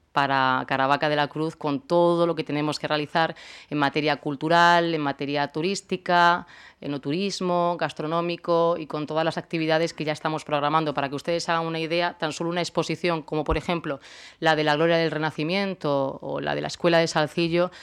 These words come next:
son exposiciones que pueden rondar los doscientos o doscientos cincuenta mil euros. Si solamente tuviéramos en cuenta las exposiciones, ya hemos superado el millón de euros.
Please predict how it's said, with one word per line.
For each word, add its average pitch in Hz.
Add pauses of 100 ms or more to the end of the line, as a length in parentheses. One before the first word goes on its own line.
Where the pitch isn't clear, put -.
(160)
son 165
exposiciones 160
que 151
pueden 156
rondar 156
los 160
doscientos 160
o 160
doscientos 151
cincuenta 143
mil 143
euros. 147
Si -
solamente 151
tuviéramos 156
en 147
cuenta 156
las 156
exposiciones, 151
ya 147
hemos 151
superado 143
el 135
millón 135
de 143
euros. 139